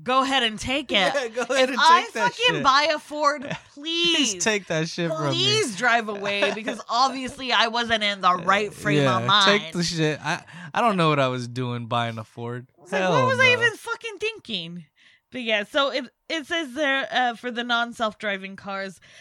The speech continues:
Speaker 1: that they'll disable one or more of the components of the vehicle, such as the A C or the engine.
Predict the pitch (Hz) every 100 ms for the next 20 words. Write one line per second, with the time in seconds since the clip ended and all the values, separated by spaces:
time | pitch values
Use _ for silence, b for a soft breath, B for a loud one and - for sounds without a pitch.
0 | B - 240 254 240 262 - - 247 226
1 | 220 202 302 381 339 302 302 277 294 254
2 | 233 214 208 196 190 165 185 185 170 165
3 | - 170 165 180 175 185 156 180 - 196
4 | 202 - 226 220 254 311 B B B _
5 | 233 226 208 202 - 208 202 196 196 -
6 | 180 180 151 147 123 170